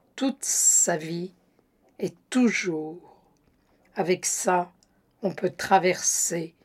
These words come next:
tous les dangers, faire face à toutes les difficultés. Et rien ne bouge,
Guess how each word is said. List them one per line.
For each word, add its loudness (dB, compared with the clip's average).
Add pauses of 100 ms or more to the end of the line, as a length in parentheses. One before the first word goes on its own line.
(480)
tous 2
les -2
dangers, -10 (680)
faire 2
face 2
à -2 (220)
toutes -4
les -4
difficultés. -10 (920)
Et 2
rien 4
ne 0
bouge, -12